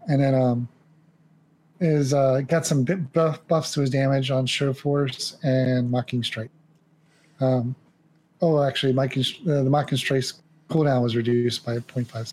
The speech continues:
So it's, like, a little bit here, a little bit there. It's more talent, trying to, I guess, uh,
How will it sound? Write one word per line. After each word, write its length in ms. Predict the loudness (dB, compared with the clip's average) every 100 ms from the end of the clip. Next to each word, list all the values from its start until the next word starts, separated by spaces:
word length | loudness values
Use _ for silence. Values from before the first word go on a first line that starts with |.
| _
So 120 | -2 2
it's, 120 | 2
like, 180 | 2 2
a 40 |
little 180 | 2 2
bit 220 | 0 0
here, 220 | 0 0 0
a 20 |
little 180 | 0 -2
bit 80 | -4
there. 160 | -4
It's 120 | 0
more 160 | 2 2
talent, 500 | 0 0 2 2 -2 -6 _ _
trying 260 | -2 0 2
to, 120 | 2
I 40 | 0
guess, 340 | 0 -2 0
uh, 400 | 2 2 0